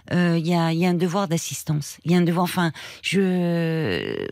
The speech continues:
vous voyez, les, les, les, vous me dites, euh, alors après, vous, vous pourriez être, parce qu'il y a quelqu'un qui m'envoie un message en disant les parents sont pas toujours là pour leurs enfants. Oui, bon, il y a des parents évidemment, euh, qui sont maltraitants, qui ont été violents.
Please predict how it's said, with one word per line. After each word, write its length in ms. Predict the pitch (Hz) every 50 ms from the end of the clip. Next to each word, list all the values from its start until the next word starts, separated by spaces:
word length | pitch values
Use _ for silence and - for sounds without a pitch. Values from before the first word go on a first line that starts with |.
| - -
vous 60 | 104
voyez, 240 | - 240 208 220 226
les, 340 | 208 208 202 180 180 185 175
les, 160 | 135 156 170
les, 460 | 165 165 170 170 165 160 160 160 147 - - - - - - _ - - - -
vous 200 | 165 165 180 220
me 140 | 208 226 226 220
dites, 420 | 175 202 233 226 - - - - -
euh, 220 | 85 - - - -
alors 300 | - 120 120 139 135 -
après, 500 | - - - - - 196 180 139 87 90 143
vous, 340 | 131 143 151 135 156 139 117
vous 220 | 156 131 156 151
pourriez 580 | - - 175 147 117 170 165 170 175 170 170 170
être, 380 | 170 165 - - - - - -
parce 140 | - 143 -
qu'il 160 | - 151 151
y 80 | 143 151
a 60 | 143
quelqu'un 380 | - 160 147 131 - 180 170
qui 140 | - - 160
m'envoie 300 | 151 143 143 135 147 151
un 60 | 143
message 400 | 143 143 139 - - 185 190 151
en 80 | 160 147
disant 280 | 143 147 147 139 170 170
les 140 | 165 143
parents 300 | - - 139 127 151 165
sont 160 | 156 - - 131
pas 140 | - 143
toujours 340 | - - 143 135 131 135 135
là 140 | 147 156 160
pour 140 | - - 147
leurs 240 | 135 135 131 120 135
enfants. 380 | 139 135 - - - 135 135 131 - _ _ _ _ - 139
Oui, 200 | 151 156 139 110 - _ _ -
bon, 200 | 131 135 123 110 -
il 60 | 120 123
y 20 |
a 40 | 113
des 120 | 110 127
parents 300 | - 135 131 110 131 139
évidemment, 580 | 135 127 123 131 131 135 143 147 147 143 139 131
euh, 80 | 123
qui 160 | 107 - - -
sont 140 | - 127
maltraitants, 760 | 127 127 127 117 - - - 117 - - 131 120 127 131 135
qui 120 | 127 - 123
ont 40 |
été 200 | 110 104 - 127
violents. 440 | 113 110 123 127 123 131 135 131 127